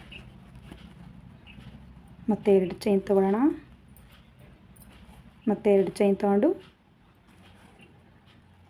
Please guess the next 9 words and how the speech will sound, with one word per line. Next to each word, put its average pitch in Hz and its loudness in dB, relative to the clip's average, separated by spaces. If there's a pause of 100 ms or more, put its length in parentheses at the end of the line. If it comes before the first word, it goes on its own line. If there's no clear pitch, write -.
(140)
ಮತ್ತೊಂದು 220 0
ಪೆಟಲ್ 202 4
ಮಧ್ಯ 190 -2 (2500)
ಲಾಕ್ 180 -2
ಮಾಡಬೇಕು 185 -4 (180)
ಈ 208 6
ರೀತಿ 175 0 (2250)
ಮಾಡ್ತಾ 202 -2 (100)
ಬರಬೇಕು. 196 4